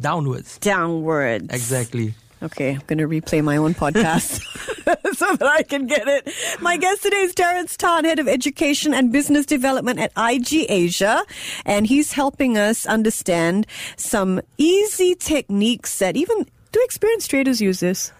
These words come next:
Speaker 1: Yes, exactly. So a lot of experienced traders, they are also re-, referencing the, uh, moving averages to see what is the trend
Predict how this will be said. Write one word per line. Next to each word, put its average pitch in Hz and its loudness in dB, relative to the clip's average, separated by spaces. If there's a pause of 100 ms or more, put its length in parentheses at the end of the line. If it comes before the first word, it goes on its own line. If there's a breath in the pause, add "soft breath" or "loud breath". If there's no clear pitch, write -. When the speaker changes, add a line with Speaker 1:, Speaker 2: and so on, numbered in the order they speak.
(120)
Speaker 1:
Yes, 196 -2
exactly. 151 0
So 294 -2 (100)
a - 0
lot 247 2
of 202 -2
experienced 170 -2
traders, 151 -2
they 147 0
are 147 0
also 180 0
re-, 165 0 (180)
referencing 156 0
the, 131 0
uh, 123 2
moving 143 0
averages 131 -2
to 143 -4
see 190 -2
what 240 2
is 277 -2
the 151 -2
trend 165 0